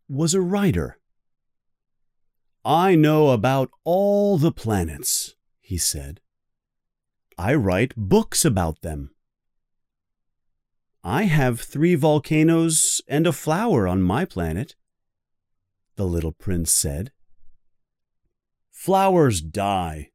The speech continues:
the writer said. "Flowers aren't interesting, but my books are interesting."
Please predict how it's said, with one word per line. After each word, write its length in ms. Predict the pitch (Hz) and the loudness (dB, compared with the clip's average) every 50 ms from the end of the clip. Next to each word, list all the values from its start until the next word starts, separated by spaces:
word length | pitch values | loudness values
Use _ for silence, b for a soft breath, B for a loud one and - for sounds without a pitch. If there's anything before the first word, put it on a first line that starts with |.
| _ _ - | _ _ -8
the 160 | 90 113 110 | -4 -2 0
writer 400 | 95 95 95 90 92 85 90 90 | 0 0 0 0 -2 -2 -2 -4
said. 420 | - - 95 87 85 90 107 127 - _ _ _ _ _ _ _ _ _ _ | -2 -2 -2 -2 -2 -4 -4 -6 -10 _ _ _ _ _ _ _ _ _ _
"Flowers 680 | _ - - 156 196 220 190 151 127 107 95 92 87 - - | _ -6 -2 0 2 4 4 4 4 4 2 0 -2 -4 -4
aren't 460 | 110 98 95 92 90 87 82 - - | -4 -2 -2 0 -2 -2 -4 -6 -6
interesting, 720 | 104 104 101 - 104 98 - - - 120 120 143 185 208 _ _ _ _ _ _ _ _ _ _ _ _ _ _ | -6 -6 -6 -6 -6 -4 -4 -4 -2 0 0 0 0 -2 _ _ _ _ _ _ _ _ _ _ _ _ _ _
but 180 | - 107 98 82 | -4 -4 -4 -2
my 320 | 90 92 92 92 92 90 | 0 0 0 0 0 -2
books 400 | 87 87 85 208 220 - - - | -2 -2 0 0 0 0 0 -2
are 220 | - 92 85 82 85 | -2 0 0 0 0
interesting." 680 | - 151 - - 85 - - - 80 78 104 127 135 | 0 0 0 -2 -4 -6 -6 -6 -6 -6 -6 -6 -8